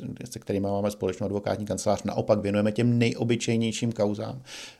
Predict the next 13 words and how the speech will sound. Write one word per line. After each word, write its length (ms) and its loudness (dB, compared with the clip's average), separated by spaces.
Potřebujete 440 4
se 140 4
rozvést, 440 6
potřebujete 520 0
koupit 320 2
byt, 600 4
máte 300 4
spor 260 2
se 80 2
sousedem 560 6
o 80 10
hrušeň, 760 8
eh, 40 -8